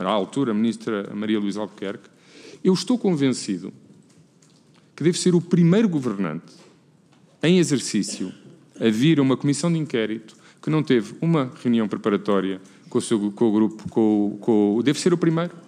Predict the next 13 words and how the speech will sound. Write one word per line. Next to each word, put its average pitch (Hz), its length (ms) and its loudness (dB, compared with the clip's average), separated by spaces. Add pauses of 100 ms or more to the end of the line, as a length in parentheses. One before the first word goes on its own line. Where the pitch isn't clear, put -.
(560)
Não 143 160 2
tive 147 240 2
nenhuma 180 380 6
reunião 160 340 4
com 135 180 0
deputados 123 440 -2
do 123 80 0
Partido 120 280 -2
Socialista. 113 360 -2 (260)
Repare, 160 300 -2
meus 143 160 0
senhores 156 180 0
deputados - 480 -4